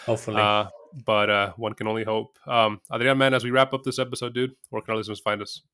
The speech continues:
Speaker 1: They can always find us on YouTube. Don't forget to subscribe, hit the like button, and turn on the notifications. You can also find us on Apple Podcasts, Spotify, or wherever you get your podcast on. Last but not least, you should also pay attention to our YouTube Shorts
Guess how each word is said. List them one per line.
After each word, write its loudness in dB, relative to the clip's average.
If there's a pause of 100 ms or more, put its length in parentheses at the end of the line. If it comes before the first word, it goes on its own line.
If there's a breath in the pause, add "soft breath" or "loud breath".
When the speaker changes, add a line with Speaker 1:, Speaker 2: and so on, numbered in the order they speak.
(240)
Speaker 1:
They -2
can -2
always -2
find -4
us -8
on -6
YouTube. -2
Don't -4
forget -6
to -12
subscribe, -2
hit -6
the -6
like -2
button, -4
and -4
turn -4
on -4
the -4
notifications. -6
You -10
can -10
also -10
find -10
us -14
on -12
Apple -8
Podcasts, 0 (100)
Spotify, -4
or 0
wherever 2
you -2
get -2
your -6
podcast 0
on. -4 (360 loud breath)
Last 0
but -4
not -8
least, -8 (300 soft breath)
you -12
should -6
also -2
pay -6
attention -8
to -8
our -6
YouTube -2
Shorts 0